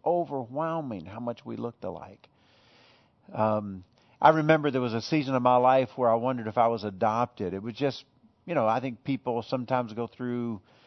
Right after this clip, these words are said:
crazy times, and I was in one of those. I even went to the courthouse as a, uh,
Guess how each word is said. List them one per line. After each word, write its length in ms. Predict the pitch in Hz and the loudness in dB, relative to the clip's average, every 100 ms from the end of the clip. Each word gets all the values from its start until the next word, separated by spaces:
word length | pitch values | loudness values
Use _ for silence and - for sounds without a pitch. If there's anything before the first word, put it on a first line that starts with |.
| _ _ | _ _
crazy 360 | - 139 113 107 | 0 0 0 -4
times, 460 | - 131 120 104 | 0 0 0 -2
and 100 | 95 | -4
I 100 | 110 | -2
was 180 | 113 104 | -2 -4
in 140 | 117 113 | -4 -6
one 140 | 101 | -8
of 100 | 87 | -8
those. 300 | 85 76 78 - - - - | -10 -10 -14 -20 -20 -6 4
I 140 | 170 | 6
even 180 | 196 190 | 6 4
went 140 | 175 | 0
to 60 | 151 | 0
the 80 | 127 | -4
courthouse 800 | - 170 170 147 131 95 82 - | -2 2 2 2 0 0 -2 -6
as 280 | - 127 113 | 0 2 2
a, 260 | 131 123 123 | 2 2 4
uh, 200 | 113 | 4